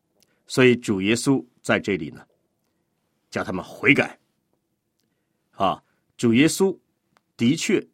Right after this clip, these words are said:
让教会在历史上经过苦难、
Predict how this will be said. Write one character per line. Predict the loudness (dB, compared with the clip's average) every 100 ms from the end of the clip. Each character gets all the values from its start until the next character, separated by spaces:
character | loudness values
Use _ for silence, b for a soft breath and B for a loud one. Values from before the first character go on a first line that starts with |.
| _ _ _ _ 0
让 | 4 4 2
教 | 0 0
会 | 0 -4
在 | -4 -4
历 | -6
史 | -8
上 | -12 -18 _ _ _ _ _ -8
经 | 0 2 2
过 | 0 -2
苦 | -4 -16
难、 | -10 -10